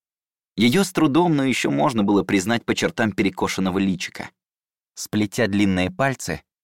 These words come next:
она выкрикнула что-то на неизвестном языке, и в сторону Калиба понесся черный шар.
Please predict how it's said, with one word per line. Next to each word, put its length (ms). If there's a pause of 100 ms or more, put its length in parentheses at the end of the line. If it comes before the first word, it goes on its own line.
(120)
она 220
выкрикнула 560
что-то 260
на 100
неизвестном 540
языке, 520
и 100
в 60
сторону 360
Калиба 380
понесся 540
черный 420
шар. 420